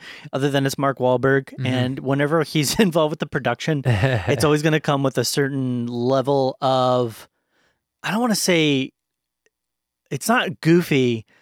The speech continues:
Speaker 1: but it's almost, like, satirical or, um, slightly, it's, like, making fun of kind of what you'd expect.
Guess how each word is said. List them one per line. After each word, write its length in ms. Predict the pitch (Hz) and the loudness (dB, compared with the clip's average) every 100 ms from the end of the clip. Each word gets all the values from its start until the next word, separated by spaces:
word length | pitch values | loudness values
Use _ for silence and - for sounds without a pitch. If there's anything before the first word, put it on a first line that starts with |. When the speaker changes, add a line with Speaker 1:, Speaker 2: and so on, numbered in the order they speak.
| _ _ _ | _ _ _
Speaker 1:
but 200 | - 160 | 0 2
it's 160 | 160 - - | 2 0 -2
almost, 460 | 170 185 185 175 - | 0 2 2 2 2
like, 460 | 160 151 139 - - _ _ _ _ _ _ _ _ | 4 4 2 -4 -20 _ _ _ _ _ _ _ _
satirical 1160 | - 151 - - 170 175 - 180 175 175 170 175 | -6 -6 -4 -2 0 0 2 2 4 4 2 2
or, 640 | 147 131 123 127 123 120 - - _ _ 131 | 2 2 2 2 0 -2 -8 -20 _ _ -6
um, 580 | 120 117 117 113 113 - _ - | -4 -4 -4 -6 -10 -14 _ -8
slightly, 1120 | - - - 147 156 156 160 151 147 143 147 160 | -6 -6 -2 0 0 -2 0 2 2 2 0 -2
it's, 220 | 139 - | -6 -2
like, 200 | 151 - | -2 -2
making 500 | 135 147 151 160 139 | -2 -2 -2 -4 -4
fun 580 | - - 147 139 135 139 139 | -6 -4 0 2 0 -2 -2
of 520 | 135 123 110 - - _ _ _ _ _ _ _ _ _ _ _ - | 0 -2 -6 -16 -20 _ _ _ _ _ _ _ _ _ _ _ -12
kind 280 | - 143 | -6 -4
of 100 | 123 | -2
what 160 | 127 120 | -4 -4
you'd 160 | 123 113 | -6 -6
expect. 840 | - - - - 113 - - | -4 -4 -4 -6 -8 -8 -20